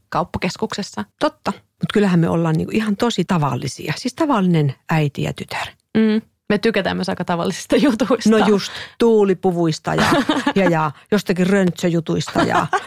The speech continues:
Speaker 2: mut sitten
Speaker 1: Mikä, mikä röntsöjuttu?
Speaker 2: No semmoset niinku, että jotkut, jotkut vanhat isäs villapaita päällä ja
Speaker 1: Totta.
Speaker 2: kalsarit jalkaan ja,
Speaker 1: Voi
Speaker 2: ja, ja
Speaker 1: silmäpuuroon.
Speaker 2: Just, voi silmäpuuroon ja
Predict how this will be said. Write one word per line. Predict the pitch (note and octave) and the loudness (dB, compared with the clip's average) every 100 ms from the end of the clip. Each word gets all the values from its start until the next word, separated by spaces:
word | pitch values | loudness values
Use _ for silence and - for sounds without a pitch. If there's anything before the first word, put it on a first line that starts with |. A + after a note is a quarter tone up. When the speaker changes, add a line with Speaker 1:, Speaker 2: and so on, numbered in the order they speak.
| - | 0
Speaker 2:
mut | G4+ | 2
sitten | A4+ A4 F#4+ | 4 4 4
Speaker 1:
Mikä, | C#4 - - | 2 -2 -2
mikä | A#4 A4+ G#4+ F#4 | -2 2 2 2
röntsöjuttu? | E4+ F4 E4+ B3+ G#3+ - - G3 A#3 - _ - - | 2 2 2 0 -4 -8 -6 0 0 0 _ -4 0
Speaker 2:
No | A4 G4 | 4 4
semmoset | D#4+ C#4+ B3 A3+ - | 2 2 2 2 2
niinku, | A3 G3+ | 0 2
että | G#3 - G3 F3+ - | 0 0 -2 -4 -2
jotkut, | G#3 - - A#3 - - - _ _ - | -2 -2 -4 -4 -4 -14 -18 _ _ 0
jotkut | G3 - - D#3+ - - | 0 0 -4 -4 -6 -2
vanhat | F3 E3+ D3+ D3+ - _ _ _ _ - | 0 0 -2 -4 -10 _ _ _ _ -2
isäs | F#3 E3+ D#3+ - E3+ D#3+ | 0 0 -4 -6 -12 -2
villapaita | E3+ D#3 D#3+ F#3 D3+ | 0 0 -2 -4 -2
päällä | E3 D3+ E3+ | -2 -2 0
ja | D#3+ E3 | 0 0
Speaker 1:
Totta. | G3+ A#3 | 2 2
Speaker 2:
kalsarit | F3+ F3 F3+ D#3+ F3 | 0 0 0 0 0
jalkaan | E3 D#3 - - | -2 -2 -4 -2
ja, | C3 G3 - - | -2 -2 -6 0
Speaker 1:
Voi | A#3 G#3 | 2 4
Speaker 2:
ja, | |
ja | G#3+ | 4
Speaker 1:
silmäpuuroon. | G#3 G3+ G#3 G3 G#3 A3 A3+ A#3+ | 2 0 0 0 0 0 2 4
Speaker 2:
Just, | B3+ C4 - A3+ | 4 2 -2 0
voi | A3+ G#3 | 2 2
silmäpuuroon | F3 E3+ D#3+ F3 D#3 - - | 2 0 2 0 2 -2 -4
ja | C#3+ | -4